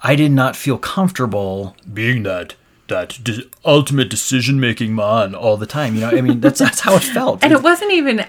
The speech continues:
Speaker 2: when we left.
Speaker 1: Right.
Speaker 2: I remember you started putting this stuff on me. I, th-, I don't know, a few years ago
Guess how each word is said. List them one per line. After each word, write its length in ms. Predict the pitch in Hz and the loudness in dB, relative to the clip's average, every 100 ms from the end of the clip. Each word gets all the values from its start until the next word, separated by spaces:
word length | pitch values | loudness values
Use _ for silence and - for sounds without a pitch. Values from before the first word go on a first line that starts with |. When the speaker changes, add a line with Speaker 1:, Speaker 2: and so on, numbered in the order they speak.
| - | -4
Speaker 2:
when 280 | 202 202 | 0 2
we 100 | 196 | 0
left. 640 | 175 175 160 165 - - - - | 0 2 2 0 -8 -16 -16 -4
Speaker 1:
Right. 300 | 113 139 139 | 0 0 2
Speaker 2:
I 120 | 202 | 2
remember 320 | 220 247 233 | 4 4 2
you 120 | 226 208 | 0 -2
started 320 | - 190 180 | 0 0 0
putting 240 | 175 - | -4 -6
this 160 | 170 165 | -8 -8
stuff 260 | - 160 165 | -8 -6 -4
on 180 | 160 160 | -4 -4
me. 380 | 156 151 147 _ _ _ _ _ _ - | -4 -4 -8 _ _ _ _ _ _ -12
I, 100 | - | -10
th-, 140 | 196 - - | -10 -12 -12
I 120 | 214 | -6
don't 180 | 240 180 | -4 -4
know, 280 | 165 147 - | -6 -6 -6
a 100 | 196 | -6
few 220 | 190 - 214 | -4 -4 -2
years 300 | 165 180 185 | -2 -4 -6
ago 380 | - - 170 | -10 -10 -12